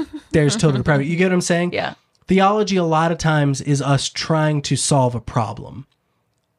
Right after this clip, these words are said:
Speaker 2: We can get a little narrow-minded with that, and which we'll see here in a second. But if anybody's wondering, like, how all this plays out, it's because theologians, philosophers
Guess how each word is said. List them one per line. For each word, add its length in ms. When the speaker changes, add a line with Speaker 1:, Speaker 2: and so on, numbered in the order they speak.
Speaker 2:
We 100
can 100
get 100
a 60
little 180
narrow-minded 560
with 120
that, 200
and 180
which 220
we'll 100
see 220
here 140
in 60
a 40
second. 280
But 160
if 120
anybody's 340
wondering, 460
like, 160
how 180
all 100
this 140
plays 320
out, 280
it's 180
because 520
theologians, 1000
philosophers 800